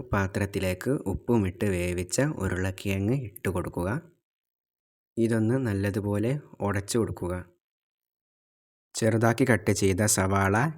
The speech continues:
ക്യാരറ്റ്, കറിവേപ്പില, തക്കാളി, മല്ലിച്ചപ്പ്,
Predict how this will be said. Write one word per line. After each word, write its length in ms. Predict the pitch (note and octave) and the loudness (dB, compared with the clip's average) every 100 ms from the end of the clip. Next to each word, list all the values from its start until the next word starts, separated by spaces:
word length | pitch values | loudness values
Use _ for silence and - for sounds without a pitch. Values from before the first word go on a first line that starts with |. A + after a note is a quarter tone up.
| - | -4
ക്യാരറ്റ്, 580 | G#2 G2 F#2+ G#2 - A2+ F3 - _ _ _ _ _ _ _ _ _ - | 2 4 4 4 2 2 2 -4 _ _ _ _ _ _ _ _ _ -4
കറിവേപ്പില, 680 | G#2 G2+ G#2 A2 A2 A2+ A2+ C3 D#3+ - _ _ _ | 0 2 2 2 2 2 4 2 0 -10 _ _ _
തക്കാളി, 600 | G2 F#2+ - A2 A2 A#2 E3 - - _ _ _ _ _ _ - | -4 -4 2 4 6 4 2 -4 -20 _ _ _ _ _ _ 0
മല്ലിച്ചപ്പ്, 720 | A2+ A2+ A2+ A2 B2 - C3 | 2 4 4 4 2 4 2